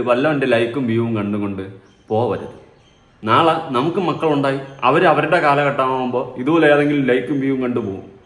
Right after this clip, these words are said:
അവസാനം തന്തയും തള്ളയായിട്ടുള്ള ഒരു കിടന്ന് വെപ്രാളപ്പെടും. ഈ ഒരു അവസ്ഥ ഉണ്ടാവും,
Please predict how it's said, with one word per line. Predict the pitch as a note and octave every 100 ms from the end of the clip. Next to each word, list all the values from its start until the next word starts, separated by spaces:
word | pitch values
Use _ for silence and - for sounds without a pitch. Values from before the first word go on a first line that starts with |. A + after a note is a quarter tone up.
| _ _ _
അവസാനം | G#2 A2 C#3+ C#3
തന്തയും | B2+ B2+ D#3+ E3+
തള്ളയായിട്ടുള്ള | C#3 B2 A#2+ B2 A#2+ C3
ഒരു | A#2
കിടന്ന് | A#2 G#2 G2+ - - -
വെപ്രാളപ്പെടും. | G2+ - B2+ F#2 F2+ - - - - -
ഈ | B2+
ഒരു | D3+ C3
അവസ്ഥ | B2 - A#2+
ഉണ്ടാവും, | B2 C#3 -